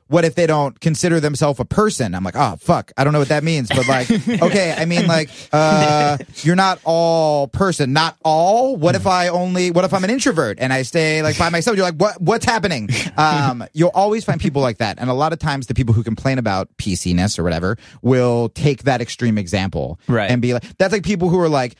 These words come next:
Speaker 1: "Feminists just wanna, like, cut off everyone's dicks and they don't have sex and they hate men." It's like, no, feminists hate you just like everybody hates you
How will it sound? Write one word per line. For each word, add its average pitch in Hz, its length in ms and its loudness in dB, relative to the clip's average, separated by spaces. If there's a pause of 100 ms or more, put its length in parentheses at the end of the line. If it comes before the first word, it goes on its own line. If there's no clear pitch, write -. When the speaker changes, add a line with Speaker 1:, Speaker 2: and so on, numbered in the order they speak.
(240)
Speaker 1:
"Feminists 190 460 0
just 151 160 -2
wanna, 156 180 2
like, 127 400 0 (240)
cut 170 180 4
off 156 160 2
everyone's 143 420 -2
dicks 143 540 2
and 123 380 2
they 131 80 2
don't 143 160 0
have 135 180 2
sex 123 540 -2
and 113 400 0
they 117 80 2
hate 131 180 0
men." 113 240 -2
It's 92 100 -8
like, 113 100 -2
no, 135 160 2
feminists 151 460 -2
hate 135 200 0
you 120 260 0
just 104 160 -4
like 104 100 -2
everybody 104 400 -2
hates 98 260 -4
you 90 180 0